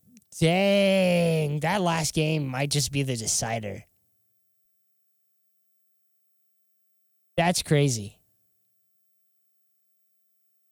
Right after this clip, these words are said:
I don't know who's gonna win this conference, or this division, rather. I have no idea. This is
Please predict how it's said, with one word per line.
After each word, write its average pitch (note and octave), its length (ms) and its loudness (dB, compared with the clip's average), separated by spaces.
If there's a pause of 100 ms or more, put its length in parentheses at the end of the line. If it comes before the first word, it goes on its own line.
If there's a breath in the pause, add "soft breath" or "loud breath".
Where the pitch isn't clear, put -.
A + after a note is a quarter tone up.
(440)
I F3 140 6
don't A#3+ 140 4
know D#3 160 6
who's D3 160 4
gonna D3+ 160 2
win D#3+ 160 4
this F3 120 0
conference, F#3 520 -4 (180)
or E3 200 2
this D#3 200 0
division, D#3+ 400 2
rather. A2 400 -10 (120)
I C#3+ 100 -4
have D3+ 80 2
no F#3+ 160 4
idea. E3 400 0 (1120)
This F3+ 200 0
is G3+ 180 0